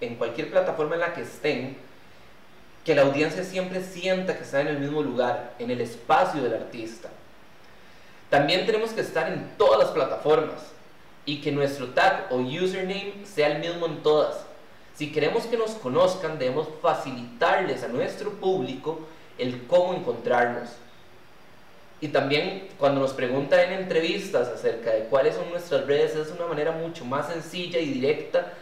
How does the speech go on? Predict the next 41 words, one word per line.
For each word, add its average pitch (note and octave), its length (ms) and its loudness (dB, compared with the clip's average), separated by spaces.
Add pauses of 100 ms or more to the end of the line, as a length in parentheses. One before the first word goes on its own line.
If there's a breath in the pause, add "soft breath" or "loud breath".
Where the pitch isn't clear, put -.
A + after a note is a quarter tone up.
(160 loud breath)
de B2+ 100 0
nada C3 200 2
más E3 220 -2
enunciar D#3 400 0
las - 160 0
plataformas D#3 720 0
en E3+ 60 -6
las D3+ 120 -2
que - 120 -8
están C#3 420 -2
y C3 100 -6
decir B2+ 400 -8
cuál D#3+ 260 6
es D#3 120 4
ese D3+ 160 -6
tag - 520 -2
o B2 60 -4
user C3 560 -4 (420 loud breath)
con B2 140 2
el A#2 80 -4
que A2+ 100 -10
ustedes A2 280 -2
están A2+ 240 -4
usando. A2 320 -8 (1300 loud breath)
Luego, F3+ 380 4
cada G3 340 0
colaboración E3+ 960 2
que C3 100 2
hagan, C#3+ 440 2 (520)
comuníquenla C#3+ 560 0
en F#3 160 -2
sus B2+ 140 -8
redes D3 280 4
y E3 60 -8
tagueen C#3 480 -2
a D#3 40 2
los B2+ 140 -4
otros C3 260 -6
artistas, - 680 -6 (640 loud breath)
que D3 100 -2
luego C#3 300 2